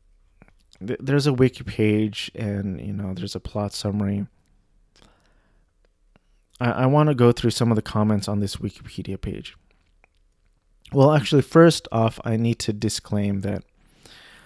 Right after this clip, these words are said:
believe it or not, folks, I have no ties with neither Woody Allen nor Mia Farrow nor the F-, Farrow family, so what I say or think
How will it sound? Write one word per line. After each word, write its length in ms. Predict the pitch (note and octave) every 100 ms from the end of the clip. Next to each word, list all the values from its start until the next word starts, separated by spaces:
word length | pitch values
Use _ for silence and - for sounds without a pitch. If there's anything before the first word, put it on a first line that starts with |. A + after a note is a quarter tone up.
| _ _ _ _ _ F3
believe 340 | - D#3 F3+
it 120 | D#3+ B2+
or 60 |
not, 320 | A#2 G#2+ A2
folks, 520 | - A2 G#2+ G#2 - -
I 160 | A2+ A#2+
have 220 | A2+ B2+
no 180 | B2+ B2
ties 760 | - - G#2+ G#2+ G#2 G2+ -
with 540 | - D#3+ G3+ G#2 G#2+ -
neither 400 | A#2+ A#2 A2+ G#2+
Woody 320 | G2+ G#2+ A2+ G2
Allen 380 | G#2+ G#2+ G2+
nor 500 | G#2 A2+ A2+ A2 A2 A#2 B2+ _ _ -
Mia 240 | A2 G#2+
Farrow 440 | - G#2 G2+ G2+
nor 240 | G2+ G#2 G2+
the 80 | -
F-, 240 | - -
Farrow 280 | - A#2 G#2+
family, 420 | - G#2 G#2 G#2+
so 460 | G#2 - A2 G#2+ G#2 _ _ _ - - - - _ _ _ _
what 200 | B2 B2
I 160 | B2 A#2
say 480 | - - A#2+ A2+
or 180 | A2 G#2+
think 400 | G2+ - G#2+ G#2